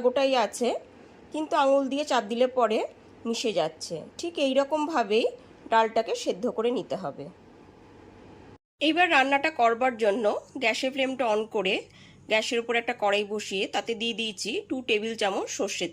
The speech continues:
তেল। তেলটা এখানে খুব ভালো মতো গরম করে নিয়েছি।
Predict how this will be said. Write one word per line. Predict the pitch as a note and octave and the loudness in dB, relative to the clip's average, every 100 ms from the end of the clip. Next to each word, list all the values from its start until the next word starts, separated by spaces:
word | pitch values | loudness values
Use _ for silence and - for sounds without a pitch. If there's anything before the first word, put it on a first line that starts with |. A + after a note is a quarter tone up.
| - | -6
তেল। | C3+ D3+ - - - - - | -6 -8 -14 -20 -20 -20 -4
তেলটা | D#4 D4+ D#4 | -2 2 2
এখানে | D#4+ D#4 | 2 0
খুব | D#4+ C4 | -2 -2
ভালো | A#3 A#3 | 0 2
মতো | A3+ A3 D4+ F#4 | 0 0 -2 2
গরম | G3+ G#3 G#3 | 2 2 -2
করে | G#3+ G#3+ | 0 0
নিয়েছি। | G3+ F3 - | 2 0 -2